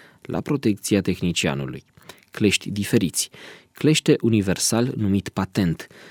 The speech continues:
clește de tăiat lateral, clește cu vârf ascuțit, clește de dezizolare, șurubelnițe de diferite mărimi și forme ale capului activ, șurubelnițe izolante,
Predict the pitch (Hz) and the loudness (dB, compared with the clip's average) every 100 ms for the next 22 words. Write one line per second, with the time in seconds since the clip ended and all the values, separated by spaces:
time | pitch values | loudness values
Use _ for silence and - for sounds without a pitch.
0 | - - 110 104 - - 98 104 92 95 | -20 -8 -2 0 0 0 2 2 2 2
1 | 82 92 82 - 78 76 78 147 160 - | 0 -2 -4 -4 -6 -4 -2 -2 -4 -6
2 | - 95 - - 92 90 90 113 120 - | -2 0 0 -2 -2 -4 2 2 2 -2
3 | - 127 - 170 - 208 277 - - - | -4 -4 0 -2 0 -2 -4 -10 -16 -4
4 | 127 160 160 - 123 127 117 123 113 107 | 0 2 2 0 2 4 6 6 4 4
5 | 117 98 82 - _ - - - - - | 4 4 0 -8 _ -20 -18 -18 -18 -2
6 | - 151 131 147 147 143 135 127 117 - | 4 6 8 8 6 6 6 6 6 2
7 | 117 120 107 101 98 120 117 92 - 104 | 2 4 4 4 4 2 2 -2 -4 -2
8 | 107 120 123 95 101 92 104 90 98 90 | 0 2 2 2 0 0 -2 0 2 2
9 | 78 - 104 82 - - - 98 90 95 | 0 -2 -2 -2 -6 -12 -6 -4 -2 0
10 | 92 92 - 95 - - 95 104 95 90 | 0 -2 -2 -2 -2 -2 0 2 2 0
11 | 80 - | -2 -8